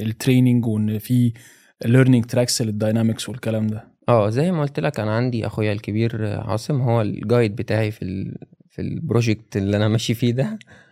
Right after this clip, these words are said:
Speaker 1: فهو اللي وجهك؟
Speaker 2: فهو اللي وجهني فعلًا. هو قال لي في، آه، في سكيلابيليتي بتعمل تريننج كورس قوي،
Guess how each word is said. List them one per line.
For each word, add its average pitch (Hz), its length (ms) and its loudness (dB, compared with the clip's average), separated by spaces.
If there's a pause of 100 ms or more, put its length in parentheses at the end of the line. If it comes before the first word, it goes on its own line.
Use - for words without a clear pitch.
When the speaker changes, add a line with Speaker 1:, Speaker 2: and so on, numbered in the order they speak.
(180)
Speaker 1:
فهو 117 260 6
اللي 113 180 2
وجهك؟ 107 200 0
Speaker 2:
فهو 120 380 6
اللي 127 120 2
وجهني 110 400 2
فعلًا. 98 400 -2
هو 104 160 0
قال 104 160 -2
لي 110 120 -2
في، 107 500 -2
آه، 98 420 -4 (540)
في 117 320 0
سكيلابيليتي 120 800 0
بتعمل 101 880 -2
تريننج 107 360 -2
كورس 107 420 -4
قوي، 113 680 -2